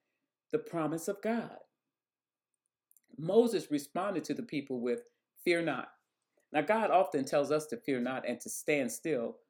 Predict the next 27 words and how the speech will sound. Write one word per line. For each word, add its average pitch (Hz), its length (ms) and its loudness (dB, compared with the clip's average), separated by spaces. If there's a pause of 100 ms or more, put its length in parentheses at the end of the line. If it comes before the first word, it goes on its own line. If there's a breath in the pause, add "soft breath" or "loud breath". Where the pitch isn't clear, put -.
(220)
which 175 180 0
is 151 100 0
the 135 160 2
opposite 165 460 2
of 131 100 -4
what 147 220 0
they 170 100 2
wanted 143 340 2
to 143 100 -2
do. 139 320 -4 (600 soft breath)
I 143 60 2
wanted 214 400 0
to, - 220 -8
I 151 60 4
want 160 280 0
to 139 140 -4
assert 165 380 -4
here, 107 440 -6 (340 soft breath)
fear 247 420 0
could 170 200 -2
mean 131 440 0
you're 147 100 2
headed 151 320 0
in 139 120 0
the 123 100 -2
right 143 280 0
direction, 135 600 -2